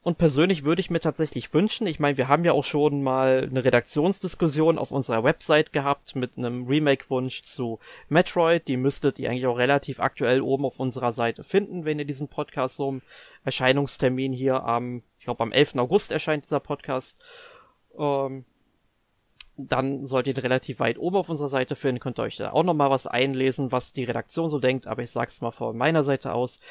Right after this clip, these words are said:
ich würd mir wirklich vom zweiten Teil ein Remake wünschen, einfach weil man mit der heutigen Technik sicherlich noch mehr draus, äh, rausholen kann aus diesem Spiel,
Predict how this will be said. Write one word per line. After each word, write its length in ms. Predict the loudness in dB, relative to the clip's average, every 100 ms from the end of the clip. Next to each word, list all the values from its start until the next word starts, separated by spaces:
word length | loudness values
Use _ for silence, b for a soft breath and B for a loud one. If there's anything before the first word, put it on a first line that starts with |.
| B
ich 160 | -6 0
würd 260 | 4 4 4
mir 160 | 2
wirklich 240 | 4 2 -2
vom 160 | -8
zweiten 440 | -6 2 2 2 -6
Teil 240 | -2 -2
ein 40 | -2
Remake 380 | 0 0 0
wünschen, 440 | -2 -4 -4 -8 -10 B B B 2
einfach 400 | 2 4 0 2
weil 160 | 2 2
man 120 | 0
mit 120 | 0
der 120 | 4
heutigen 380 | 4 4 2 -2
Technik 440 | 0 0 2 -2
sicherlich 480 | -2 2 4 4 0
noch 180 | -2 -2
mehr 260 | 2 4 4
draus, 440 | 4 4 2 2
äh, 240 | 0 2
rausholen 680 | 4 4 6 4 6 4 4
kann 160 | 4 2
aus 120 | 2
diesem 200 | 0 0
Spiel, 440 | -2 0 4 4